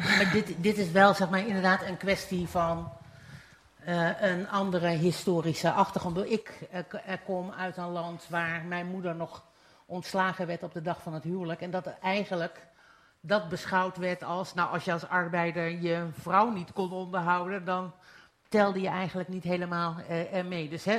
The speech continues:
het burgerlijk ideaal was: de, eh, man, eh, verzorgt, eh, het inkomen, de vrouw blijft thuis.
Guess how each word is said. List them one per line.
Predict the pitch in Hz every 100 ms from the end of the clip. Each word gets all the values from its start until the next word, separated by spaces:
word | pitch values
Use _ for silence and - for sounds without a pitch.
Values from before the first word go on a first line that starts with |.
| -
het | 180 156
burgerlijk | 196 202 202 185
ideaal | 202 185 190 196
was: | 190 196 - - - - - - - -
de, | 160 190 190 202
eh, | 190 185
man, | 180 190 202 208
eh, | 185 185
verzorgt, | 196 175 175 185 - - -
eh, | 180 180
het | 185 190
inkomen, | 196 185 190 185 180
de | 175
vrouw | 180 196 185
blijft | 175 175 170 -
thuis. | 180 208